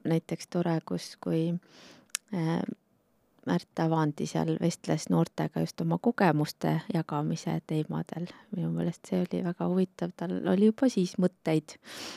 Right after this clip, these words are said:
kuidas oma isiklikke kogemusi jagada näiteks. Võib-olla see on nagu tagantjärgi nüüd huvitav <laughs> mõelda, et, et, et tal siis juba kuidagi niimoodi mõte liikus selles suunas, aga, aga noh, kui,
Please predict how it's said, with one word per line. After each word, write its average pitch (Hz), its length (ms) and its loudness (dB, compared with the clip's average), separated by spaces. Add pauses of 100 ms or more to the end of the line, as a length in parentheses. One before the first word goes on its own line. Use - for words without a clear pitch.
(160)
kuidas - 480 -2 (640)
oma 165 320 4 (380)
isiklikke 170 600 2
kogemusi 165 640 2
jagada 156 480 0
näiteks. 160 480 -6
Võib-olla 165 300 -2
see - 160 -6
on 165 80 -2
nagu 170 180 -4
tagantjärgi 170 760 2
nüüd - 320 -6
huvitav 175 500 4
<laughs> 185 80 8
mõelda, 175 380 2
et, - 240 -10 (500)
et, 185 360 -2 (100)
et - 240 2
tal 175 240 -6
siis 170 260 -6 (100)
juba 175 320 -2
kuidagi 175 460 -6
niimoodi 180 480 -2 (600)
mõte 185 360 -2
liikus 165 400 -2
selles 175 320 0
suunas, 175 400 2
aga, 180 280 0 (440)
aga 165 300 0
noh, 170 140 0
kui, - 200 -4